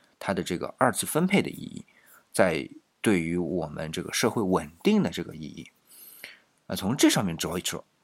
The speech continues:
我觉得可能会更好一点吧。那理想自己的公众号呢，不知道为什么总觉得不想写这些东西，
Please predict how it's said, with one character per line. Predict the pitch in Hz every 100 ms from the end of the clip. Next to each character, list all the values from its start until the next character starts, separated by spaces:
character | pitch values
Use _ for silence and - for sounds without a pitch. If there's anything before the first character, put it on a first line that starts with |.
| _
我 | - 90
觉 | 92 90
得 | 92
可 | - 87
能 | 73 82 98
会 | - 120 98 92 80 67 57 - - - - _ _ -
更 | 151
好 | 113 - 82
一 | 98
点 | 135 95
吧。 | - 92 - _ _ _ _ _ -
那 | 90 92 87
理 | 76 98
想 | - 113
自 | 165
己 | 131
的 | 82
公 | 92
众 | 95 90
号 | 120 85
呢， | 73 - - _ _ - - - - - _ _ _ -
不 | 113
知 | 135
道 | 147
为 | 143
什 | - 80
么 | 78 - _ _ -
总 | 98 82
觉 | 90
得 | 98
不 | 117
想 | 104
写 | 98 - 73
这 |
些 | 82
东 | 85 85
西， | 95